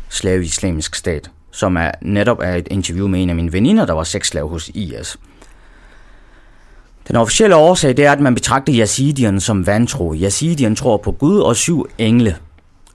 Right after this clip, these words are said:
Den ene af de her engle, ærkeenglen, tager form af en påfugl. Det mener mange, øh, islamister er en form for vantro, altså form for, øh, kætter, kætteri.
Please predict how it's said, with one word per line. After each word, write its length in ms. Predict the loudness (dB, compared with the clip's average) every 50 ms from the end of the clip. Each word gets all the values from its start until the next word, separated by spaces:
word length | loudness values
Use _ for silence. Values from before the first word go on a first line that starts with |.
| _ -2
Den 120 | 0 2
ene 320 | 2 4 4 4 4 4 2
af 60 | 2
de 60 | 2
her 80 | 2 2
engle, 260 | 2 2 2 2 2 2
ærkeenglen, 600 | 2 2 2 2 2 2 2 2 2 2 2 0
tager 180 | 0 -2 -2 -2
form 380 | -2 0 2 2 2 2 0 0
af 40 | -2
en 80 | -4
påfugl. 580 | -4 -2 0 -2 0 -2 -4 -8 -8 -8 -10 -12 -14 -16 -20 -20 _ -6 -2
Det 100 | 0 2
mener 400 | 2 2 2 2 2 2 0 0
mange, 500 | -2 -2 0 0 2 2 2 2 2 2
øh, 400 | 0 0 -2 -2 -2 -2 -4 -4 -6
islamister 540 | -6 -6 -4 0 0 0 0 0 0 0 0
er 320 | 0 2 2 0 0 0
en 120 | -2 -2 -2
form 240 | 0 0 0 0
for 100 | -2 -2
vantro, 640 | -2 0 0 0 0 -2 -2 0 0 2 2 0 0
altså 300 | 0 0 -2 -2 -4 -8
form 320 | -8 -4 -2 0 0 0 0
for, 260 | -2 -2 -2 -4 -8 -14 -16 -12 -8
øh, 200 | -6 -6 -6 -6
kætter, 340 | -4 -2 -2 0 0 0 -2 -4 -14 -12 -6
kætteri. 440 | -4 -2 0 0 -2 -2 -4 -8